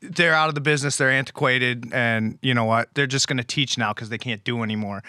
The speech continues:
And I think that couldn't be any further from the truth with your outfit. We had the chance to sit on the landscape advisory board, and <laughs> the two teachers that ran landscaping, they're pretty much running a small business, if I could say that, right?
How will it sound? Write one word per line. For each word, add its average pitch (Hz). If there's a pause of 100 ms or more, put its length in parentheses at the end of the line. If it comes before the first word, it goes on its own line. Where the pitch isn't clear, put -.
(160)
And 135
I 143
think 147
that 151
couldn't 147
be 131
any 131
further 127
from 117
the 107
truth 117
with 117
your 113
outfit. 107 (240)
We 131
had 143
the 135
chance 147
to 143
sit 139
on 131
the 120
landscape 120
advisory 147
board, 113 (420)
and 131 (100)
<laughs> 123
the 139
two 208
teachers 165
that 127
ran 127
landscaping, 123 (460)
they're 165
pretty 233
much 202
running 156
a 123
small 131
business, 123
if 117
I 117
could 113
say 131
that, 107
right? 120